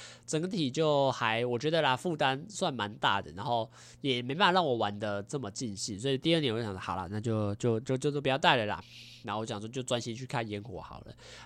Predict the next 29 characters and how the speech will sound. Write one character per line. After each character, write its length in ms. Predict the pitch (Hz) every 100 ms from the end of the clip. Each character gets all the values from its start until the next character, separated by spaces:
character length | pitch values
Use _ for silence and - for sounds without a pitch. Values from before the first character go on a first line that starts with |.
| -
那 340 | 269 240 214
第 160 | 214 294
二 60 | 269
年 140 | 156
其 140 | 135 135
实 120 | 139
天 200 | - 147
气 240 | - 151
没 120 | 113
有 100 | 110
到 340 | 98 117 101 95
很 240 | - 95 98
好， 280 | - - -
因 160 | 131 127
为 460 | 117 110 101 98
好 120 | 98
像 160 | 107 135
有 80 | 113 - -
飘 120 | 123
点 160 | 127 110
雨， 280 | 107 80 87
然 80 |
后 320 | 85 107 104 - - - -
天 160 | 135
气 120 | 120 127
也 100 | 98
雾 260 | 123 120
雾 80 | 104
的。 180 | -